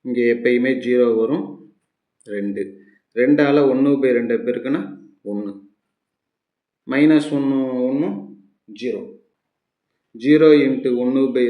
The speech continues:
ரெண்டு ஜீரோ. மைனஸ் பதினெட்டோட ஜீரோவை கூட்டினா மைனஸ் பதினெட்டு. மைனஸ் பதினெட்டு into ஒன்னு by ரெண்டு. ஒன்னு by ரெண்டோட மைனஸ் பதினெட்டை பெருக்கும்போது மைனஸ் ஒன்பதுன்னு வரும். அதாவது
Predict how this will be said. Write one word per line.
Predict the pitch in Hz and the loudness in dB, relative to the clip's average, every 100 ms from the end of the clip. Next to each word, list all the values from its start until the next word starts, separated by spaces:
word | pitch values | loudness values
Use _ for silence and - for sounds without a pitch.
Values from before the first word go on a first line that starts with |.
| 120 | 0
ரெண்டு | 123 120 - - - - 101 98 | -4 -6 -8 -12 -20 -14 -14 -10
ஜீரோ. | 104 98 - - _ _ _ | -8 -8 -12 -20 _ _ _
மைனஸ் | 131 139 151 147 139 | -2 2 2 0 0
பதினெட்டோட | 131 131 127 131 127 127 | 0 0 -2 -2 -2 -2
ஜீரோவை | 113 123 123 113 | -2 0 0 0
கூட்டினா | 120 120 151 196 117 | -4 -6 -8 -6 -8
மைனஸ் | 110 113 101 - 101 | -6 -8 -10 -14 -14
பதினெட்டு. | 95 92 87 - - _ _ _ _ _ _ _ | -12 -12 -16 -18 -20 _ _ _ _ _ _ _
மைனஸ் | 131 147 165 156 - | 0 2 4 2 -2
பதினெட்டு | 135 143 156 151 156 156 143 | 0 4 4 2 2 2 2
into | 135 151 147 123 | 0 0 0 0
ஒன்னு | 123 127 113 | -2 -2 -2
by | 107 95 | -2 -4
ரெண்டு. | 90 - - _ _ _ _ _ _ _ _ - | -12 -18 -20 _ _ _ _ _ _ _ _ -6
ஒன்னு | 127 147 147 | 0 2 4
by | 139 | 4
ரெண்டோட | 135 131 139 151 151 127 | 2 0 0 -2 -4 -4
மைனஸ் | 123 135 135 - | -2 -4 -4 -6
பதினெட்டை | 123 131 131 127 - | -4 -4 -2 -4 -2
பெருக்கும்போது | 123 123 127 123 143 190 196 120 | -4 -4 -6 -4 -2 -2 -4 -4
மைனஸ் | 123 131 123 - 110 | -4 -4 -6 -8 -10
ஒன்பதுன்னு | 113 113 117 123 113 | -6 -4 -4 -4 -6
வரும். | 110 139 202 - - _ _ _ _ _ - | -8 -8 -10 -16 -20 _ _ _ _ _ -14
அதாவது | 104 107 107 117 175 | -10 -8 -8 -6 -6